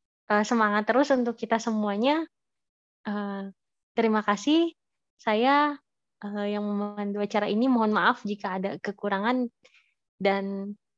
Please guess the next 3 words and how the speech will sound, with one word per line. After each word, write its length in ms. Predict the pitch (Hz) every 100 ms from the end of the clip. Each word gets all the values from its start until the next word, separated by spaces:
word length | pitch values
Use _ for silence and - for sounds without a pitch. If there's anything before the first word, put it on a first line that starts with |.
| _ _ _ _ _ -
kesalahan 640 | 226 214 202 208 294 285 - _ _ _
karena, 680 | 208 202 202 202 196 196 202 - _ _ _ _ _ _ -
eh, 440 | 190 190 190 185